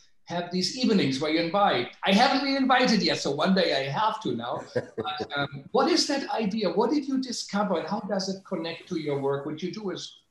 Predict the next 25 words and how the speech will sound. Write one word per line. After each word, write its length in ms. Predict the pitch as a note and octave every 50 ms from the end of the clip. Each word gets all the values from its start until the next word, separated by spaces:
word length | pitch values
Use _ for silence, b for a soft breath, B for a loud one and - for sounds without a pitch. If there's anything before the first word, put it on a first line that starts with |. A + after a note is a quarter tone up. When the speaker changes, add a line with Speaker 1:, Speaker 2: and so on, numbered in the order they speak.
| _ _ B2+
Speaker 1:
Raja 440 | C3+ C3+ C3+ C#3 C#3 C#3+ C3 C3 B2+
and 140 | B2+ C3 -
e-, 360 | - - - - - E3 C#3+
everything 380 | C#3 D3+ D3 - C#3+ C#3 C3+
else? 280 | B2 G#2+ A2 - - C#3 -
Tell 180 | - D#3 D#3+ D#3
us 140 | C#3+ C#3 C3+
a 100 | C3+ C3+
bit. 80 | C#3
Maybe 280 | F3+ G#3 G#3+ A#3+ A#3 -
cook 240 | - F4+ E4+ - -
for 120 | - D3+ B2 -
us 120 | - -
something. 260 | C#3 A#2+ B2+ B2+ C3+
I 100 | D3 F3
don't 100 | D#3+ B2+
know. 200 | - - - - _ _ _ _ _ _ _ _ _ _ - - - _ _ _ _ _ _ -
Speaker 2:
Well, 120 | C3+ C3+
a, 80 | C#3 C3+ - - -
a 40 | D3
couple 340 | - F#3 F#3 F#3 F#3+ F#3 E3+
of 160 | E3 B2+ B2
years 260 | C3+ D3 D#3+ D#3+ -
ago, 400 | C#3+ C3 A#2+ A#2+ A#2+ C3+ D3+ C#3
I, 120 | G2+ G#2+